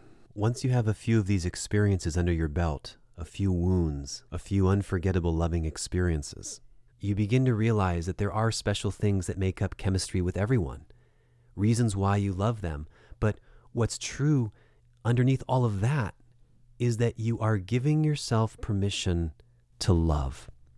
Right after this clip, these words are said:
to open your heart, to be free, to be silly, to be playful.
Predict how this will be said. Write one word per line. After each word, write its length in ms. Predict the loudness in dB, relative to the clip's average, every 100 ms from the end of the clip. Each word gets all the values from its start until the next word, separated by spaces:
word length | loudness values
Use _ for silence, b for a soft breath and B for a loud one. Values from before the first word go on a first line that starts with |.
| b b b
to 180 | -4 -4 0
open 340 | 0 2 0
your 100 | -2
heart, 340 | -4 -4 -4 -6 _ -20 b b -4
to 140 | -2
be 260 | 0 -2 -2
free, 560 | -6 -4 -2 -2 -8 -14 -6
to 100 | 0
be 160 | 0
silly, 480 | 0 -2 -2 -2 -6
to 100 | -4
be 100 | -4
playful. 680 | -4 -2 -2 -2 -6 -8